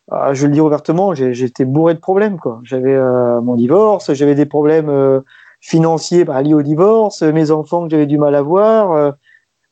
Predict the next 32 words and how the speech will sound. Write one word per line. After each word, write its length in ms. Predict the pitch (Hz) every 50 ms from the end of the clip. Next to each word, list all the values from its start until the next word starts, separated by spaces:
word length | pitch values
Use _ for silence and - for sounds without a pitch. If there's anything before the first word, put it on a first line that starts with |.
| - -
euh, 580 | - - 160 151 156 151 156 147 - 147 143 139
j'ai 160 | 131 127 170 170
essayé 340 | 165 - - 170 170 180
de 40 | 165
me 100 | 170 165
faire 260 | 151 - 180 175 165
une 80 | 160 165
nouvelle 340 | 170 170 165 170 170 170 160
vie, 300 | 160 180 185 185 185 180
euh, 380 | 165 151 143 143 143 139 135 139 143 _ _ _ _ _ _ _ _ _ -
sur 180 | - - 175 170
la 80 | 165
Côte 180 | 165 - 175 156
d'Azur, 540 | 151 170 165 156 156 180 190 196 190 175 165
mais, 240 | 156 156 156 156
euh, 500 | 151 147 143 143 139 143 139 135 135 135 135 131 135 _ _ _ _ _ - - - -
j'étais 300 | 151 - - 139 165 151
pas 120 | 151 160 151
bien 140 | 147 165 165
entouré. 520 | 160 151 156 156 151 175 208 233 226 _ _ _ _ _ _ _ _ _ _ -
Et 80 | - 156
c'est 160 | 151 - 170
vrai 160 | 151 180 214
que 180 | 208 - 165 156
j'étais 360 | 151 139 143 135 - - 139
pas 160 | - - 196
du 100 | 165 160
tout 140 | 156 - 156
serein, 360 | 147 - 175 170 190 190 165 _ _ _ _ _ _
pas 100 | - 180
du 140 | 175 180 170
tout. 180 | - 214 208